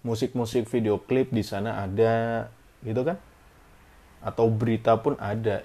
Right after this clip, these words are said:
yang biasanya durasinya lama. Tetapi kenapa YouTube milih untuk menghadirkan video, short video, fitur short video? Karena ya itu gitu. Mereka ini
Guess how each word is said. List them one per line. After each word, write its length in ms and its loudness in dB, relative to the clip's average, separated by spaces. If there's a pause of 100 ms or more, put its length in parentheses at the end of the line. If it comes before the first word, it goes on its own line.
yang 240 -2
biasanya 320 0
durasinya 640 -2
lama. 320 -4 (400)
Tetapi 320 -2
kenapa 400 2
YouTube 320 2 (240)
milih 480 0 (720)
untuk 480 -6
menghadirkan 560 -4
video, 640 -2 (1120)
short 240 4
video, 480 6
fitur 320 2
short 320 2
video? 400 0 (720)
Karena 160 4
ya 160 6
itu 320 2 (160)
gitu. 200 -14 (1200)
Mereka 400 2
ini 240 2